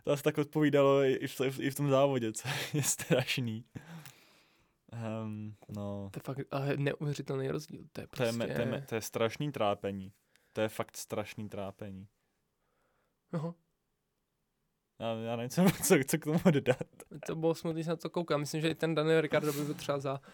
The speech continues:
Speaker 2: nula celá devět vteřiny, víš co?
Speaker 1: Jo, jo, no, a de-, a dal by asi druhej, a ne
Speaker 2: Hmm.
Speaker 1: čtvrtej. I když to byla jako s-, smůla, to prostě
Speaker 2: Hmm.
Speaker 1: s tím, co se stává, že, že hold si neuhlídáš tu rychlost
Speaker 2: Hmm.
Speaker 1: v boxech o, o kousek.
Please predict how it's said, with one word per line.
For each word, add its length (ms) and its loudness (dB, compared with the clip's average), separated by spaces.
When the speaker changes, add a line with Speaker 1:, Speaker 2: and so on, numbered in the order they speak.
Speaker 2:
nula 240 2
celá 200 0
devět 260 0
vteřiny, 420 -4
víš 140 -2
co? 80 2
Speaker 1:
Jo, 400 4
jo, 100 6
no, 320 0
a 40 -2
de-, 160 2
a 100 -2
dal 180 2
by 140 2
asi 240 2
druhej, 580 0
a 80 -6
ne 180 0
Speaker 2:
Hmm. 100 -2
Speaker 1:
čtvrtej. 580 -6
I 80 -10
když 200 -2
to 120 -10
byla 220 -6
jako 180 -12
s-, 340 -16
smůla, 380 -4
to 120 -12
prostě 280 -10
Speaker 2:
Hmm. 120 -8
Speaker 1:
s 80 -12
tím, 300 -12
co 120 -12
se 40 -6
stává, 420 -2
že, 220 -8
že 200 -8
hold 320 -10
si 120 -12
neuhlídáš 420 -6
tu 100 -8
rychlost 220 -6
Speaker 2:
Hmm. 120 -8
Speaker 1:
v 40 -20
boxech 540 -14
o, 100 -10
o 220 -12
kousek. 540 -10